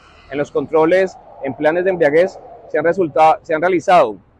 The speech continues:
setenta y dos pruebas, de las cuales cuarenta han salido positivas. También la información que tenemos es que se han movilizado ciento veinticinco mil vehículos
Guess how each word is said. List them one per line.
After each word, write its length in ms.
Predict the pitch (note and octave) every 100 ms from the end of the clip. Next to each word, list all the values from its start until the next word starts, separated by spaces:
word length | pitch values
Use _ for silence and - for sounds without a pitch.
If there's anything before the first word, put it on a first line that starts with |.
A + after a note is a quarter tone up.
| _
setenta 500 | - D3 D3+ C#3+ C#3
y 60 |
dos 280 | C#3+ E3 -
pruebas, 500 | - F#3+ F#3 F#3 - _ -
de 80 | C#3
las 180 | C3+
cuales 480 | - D#3+ E3 F#3 - _ _ _
cuarenta 640 | D3 C#3+ E3 E3+ F3 F3+ - - -
han 280 | C#3+ D3+ D#3+
salido 380 | F3 D#3+ D#3+ D#3
positivas. 640 | D#3+ B2+ C#3+ D#3 G2 - - - - _ _
También 180 | B2+ C#3+
la 40 | D#3+
información 360 | F3 D3 D3
que 100 | A#2
tenemos 400 | F3 C#3+ D#3+ F3+
es 120 | C#3
que 80 | D#3
se 80 | E3
han 60 | D#3+
movilizado 680 | E3 D#3+ C3 D3 D3+ F3 F#3 _ _ _ _ _ _
ciento 400 | - - F3+ F3
veinticinco 420 | F#3+ E3+ D#3 C3 C#3
mil 240 | C#3 D3
vehículos 680 | D#3+ F3 F3 F#3 F#3+ F3+